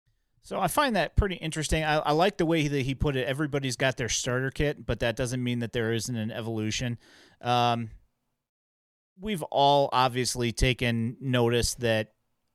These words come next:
so many of the people have Kansas City Royals ties.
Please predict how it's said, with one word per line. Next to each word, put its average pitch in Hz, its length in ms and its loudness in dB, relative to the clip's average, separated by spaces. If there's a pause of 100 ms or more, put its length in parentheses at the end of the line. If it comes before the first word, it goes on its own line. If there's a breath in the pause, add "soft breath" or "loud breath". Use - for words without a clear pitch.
(180)
so - 360 -2
many 165 260 -2
of 139 100 -4
the 127 80 -12
people 127 380 -4
have 117 460 0
Kansas 123 380 -4
City 117 240 -6
Royals 104 400 -2
ties. 101 480 -6